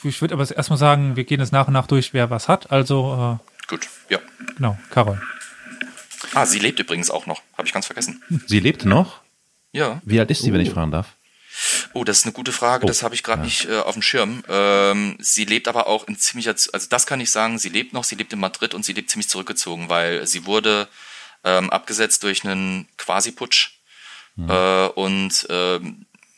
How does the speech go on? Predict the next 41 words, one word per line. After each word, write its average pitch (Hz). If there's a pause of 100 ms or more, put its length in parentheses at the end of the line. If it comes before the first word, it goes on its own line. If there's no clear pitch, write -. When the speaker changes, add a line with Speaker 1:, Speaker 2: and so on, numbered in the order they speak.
(420)
Speaker 2:
sie -
ist 113
im 107
Moment 104
noch 101
ziemlich 104
in 95
den, 95
in 92
den 92
Kämpfen 101
mit 98
ihrem 92
eigenen 92
Land, 95
weil 92
Argentinien 95
möchte 95
ihr 90
gerne 87
quasi 87
an 87
den 87
politischen 90
und 82
finanziellen 87
und 82
vielleicht -
auch 87
lebendigen 85
Kragen. 73 (1200)
Speaker 3:
Hm. 117
Speaker 2:
Müsste 85
das 98
Alter 95
kurz -
nachgucken. 82 (680)
Speaker 3:
Hm, 73 (180)
hm, 62 (480)
hm. - (160)
Okay, -